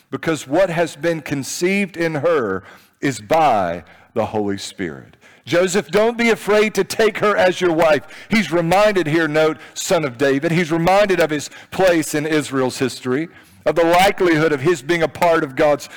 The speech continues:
plan for the salvation of his people, and then encouraged that he need not be afraid.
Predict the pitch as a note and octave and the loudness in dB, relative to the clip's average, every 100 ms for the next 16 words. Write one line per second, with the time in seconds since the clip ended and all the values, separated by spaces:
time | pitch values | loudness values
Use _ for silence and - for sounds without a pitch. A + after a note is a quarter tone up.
0 | - - - F3 E3+ F3 E3 D#3 C#3+ F3 | -20 -6 0 2 2 -2 -2 -4 0 0
1 | D#3+ C#3+ D#3+ D3+ D3+ C#3+ C#3+ C#3+ C3+ - | 0 0 0 0 -2 -2 0 0 -4 -4
2 | C#3+ C#3 D3 D3+ D3+ - A2 F3+ F#3 F#3 | -2 0 0 -2 -2 -12 -4 0 2 0
3 | F3+ - G3 F#3+ F3 C#3+ F3 D#3+ F3+ E3 | -2 -2 0 2 2 2 0 2 -2 -2
4 | F3 G#3 F#3+ F3+ E3+ E3+ - - C#3 D#3+ | 0 0 2 4 2 0 -8 -20 -4 0
5 | D3 - - B2+ G#2 E2+ C2+ | 0 -2 -2 0 -2 -6 -16